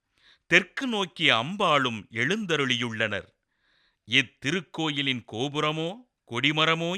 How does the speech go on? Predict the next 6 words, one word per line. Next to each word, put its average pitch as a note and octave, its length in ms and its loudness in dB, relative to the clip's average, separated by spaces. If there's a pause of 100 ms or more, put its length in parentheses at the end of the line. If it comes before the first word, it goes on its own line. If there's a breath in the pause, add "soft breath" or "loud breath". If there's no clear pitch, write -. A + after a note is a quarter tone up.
இல்லை. A#2 320 -2 (720)
இவ்வூரில் D#3+ 600 2
அவதரித்த E3 680 0
சுந்தர A3+ 380 -2 (120)
சுவாமிகளையே C#3 800 4 (540 soft breath)
மனோன்மணியம் C#3 880 2